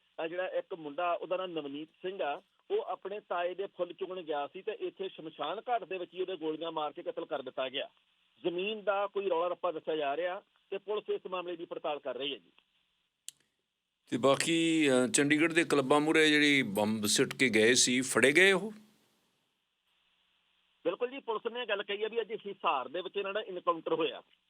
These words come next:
Speaker 1: ਹਾਲਾਂਕਿ ਉਹਨਾਂ ਦੇ ਕਹਿੰਦੇ ਵੀ ਪੈਰਾਂ ਦੇ ਵਿੱਚ ਗੋਲੀਆਂ ਵੱਜੀਆਂ ਤੇ ਪੁਲਿਸ ਨੇ ਗ੍ਰਿਫਤਾਰ ਕਰ ਲਏ ਆ। ਚੰਡੀਗੜ੍ਹ ਦੇ ਦੋ ਕਲੱਬਾਂ ਦੇ ਬਾਹਰ ਬੰਬ ਸੁੱਟਣ ਵਾਲੇ ਜਿਹੜੇ ਦੋਸ਼ੀ ਆ, ਉਹਨਾਂ ਦਾ ਪੁਲਿਸ ਦੇ ਨਾਲ ਅੱਜ ਹਿਸਾਰ ਦੇ ਵੱਲ ਮੁਕਾਬਲਾ ਹੋਇਆ। ਦੋਨਾਂ ਪਾਸੇ ਤੋਂ ਕਹਿੰਦੇ ਗੋਲੀਆਂ ਚੱਲੀਆਂ।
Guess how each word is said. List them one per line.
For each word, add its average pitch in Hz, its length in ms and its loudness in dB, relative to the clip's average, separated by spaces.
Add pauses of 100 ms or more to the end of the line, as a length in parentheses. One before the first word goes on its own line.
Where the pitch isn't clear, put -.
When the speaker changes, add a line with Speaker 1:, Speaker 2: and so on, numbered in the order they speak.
(460)
Speaker 1:
ਹਾਲਾਂਕਿ 175 580 -2 (260)
ਉਹਨਾਂ 185 180 2
ਦੇ 190 100 -4
ਕਹਿੰਦੇ 185 200 -2
ਵੀ 196 80 0
ਪੈਰਾਂ 185 380 -2
ਦੇ 196 60 -2
ਵਿੱਚ 185 160 -4
ਗੋਲੀਆਂ 170 340 0
ਵੱਜੀਆਂ 151 420 -2 (340)
ਤੇ 180 80 -10
ਪੁਲਿਸ 185 380 -10
ਨੇ 190 80 -10
ਗ੍ਰਿਫਤਾਰ 156 420 -4
ਕਰ 147 200 -6
ਲਏ 170 180 -2
ਆ। 151 180 -4 (380)
ਚੰਡੀਗੜ੍ਹ 190 480 -2
ਦੇ 196 160 -6
ਦੋ 160 320 -2
ਕਲੱਬਾਂ 175 400 -2
ਦੇ 180 100 -4
ਬਾਹਰ 156 240 0
ਬੰਬ 139 240 -2
ਸੁੱਟਣ 196 300 -10
ਵਾਲੇ 175 200 0
ਜਿਹੜੇ 165 180 -6
ਦੋਸ਼ੀ 151 340 -4
ਆ, 104 120 -4 (440)
ਉਹਨਾਂ 285 140 2
ਦਾ 202 120 2
ਪੁਲਿਸ 180 340 -6
ਦੇ 190 140 -2
ਨਾਲ 180 200 0 (120)
ਅੱਜ 170 120 -2
ਹਿਸਾਰ 160 420 -2
ਦੇ 147 120 0
ਵੱਲ 165 160 -2
ਮੁਕਾਬਲਾ 160 480 -2
ਹੋਇਆ। 165 180 0
ਦੋਨਾਂ 185 280 -4
ਪਾਸੇ 175 260 -4
ਤੋਂ 165 120 -6
ਕਹਿੰਦੇ 165 200 -4
ਗੋਲੀਆਂ 135 300 -4
ਚੱਲੀਆਂ। 170 480 -4